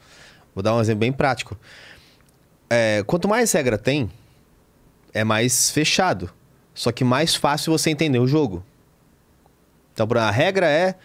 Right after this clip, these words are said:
vir de terno todos os dias. Se eu vir de terno todos os dias, eu não cometo nenhum erro,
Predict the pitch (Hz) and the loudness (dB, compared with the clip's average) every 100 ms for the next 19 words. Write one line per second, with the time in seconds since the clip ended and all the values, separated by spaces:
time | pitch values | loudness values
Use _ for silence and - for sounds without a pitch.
0 | - - 107 139 190 165 139 - 131 127 | -20 -10 -2 0 2 0 -2 -2 0 2
1 | 143 160 165 - 147 143 131 151 147 160 | 2 0 -4 -2 0 0 0 0 2 0
2 | 95 95 - - _ _ _ _ _ _ | 0 -4 -14 -20 _ _ _ _ _ _
3 | _ _ - 254 180 147 127 113 113 95 | _ _ -4 -2 0 0 0 0 0 0
4 | 95 113 104 117 107 165 147 131 131 147 | 0 -2 0 -2 0 0 2 0 0 -2
5 | 131 143 180 175 185 240 | 0 0 0 2 0 -2